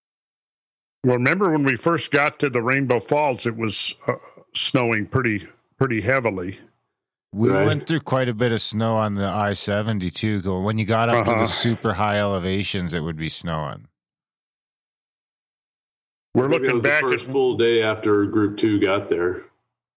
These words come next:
Speaker 1: We're looking back here at
Speaker 3: So
Speaker 1: Wolf Creek Pass. So we're looking to the
Speaker 3: Right.
Speaker 1: west here, and but just behind us is the Continental Divide. Um,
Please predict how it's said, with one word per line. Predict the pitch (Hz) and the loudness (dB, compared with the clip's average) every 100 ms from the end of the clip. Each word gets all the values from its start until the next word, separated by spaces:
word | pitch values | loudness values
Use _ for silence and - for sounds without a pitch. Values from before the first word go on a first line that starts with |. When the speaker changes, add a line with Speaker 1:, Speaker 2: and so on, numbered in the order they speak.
| _ _ _ _ _ _ _ _ _ _ _ _ _ _ _ _ _ _ _ _ | _ _ _ _ _ _ _ _ _ _ _ _ _ _ _ _ _ _ _ _
Speaker 1:
We're | 120 | 0
looking | 120 127 120 | 2 0 0
back | 123 123 | 2 0
here | - 123 | 0 -4
at | 110 | -4
Speaker 3:
So | - | -2
Speaker 1:
Wolf | 120 117 | -2 -2
Creek | - 127 107 - | -2 -2 -2 -2
Pass. | 123 110 82 - - - - _ _ _ _ _ _ _ _ | -2 -2 -4 -4 -4 -6 -16 _ _ _ _ _ _ _ _
So | - | -2
we're | 117 113 | 0 0
looking | 131 139 | 0 0
to | - | 0
the | 117 | 2
Speaker 3:
Right. | 107 | 2
Speaker 1:
west | 127 120 - | 2 0 -2
here, | 127 110 113 | -2 -2 0
and | 110 107 | -2 -2
but | 101 135 | -2 -2
just | 107 143 - | 0 0 0
behind | 113 143 139 113 | 0 2 2 0
us | - | -2
is | 117 | -2
the | - | -4
Continental | - 127 120 117 113 | 0 0 0 0 0
Divide. | 110 101 107 107 92 73 69 - _ _ _ _ _ _ _ _ _ _ _ _ _ _ _ - | 0 0 0 0 -2 -4 -12 -18 _ _ _ _ _ _ _ _ _ _ _ _ _ _ _ -2
Um, | 98 95 87 80 | 0 0 0 -4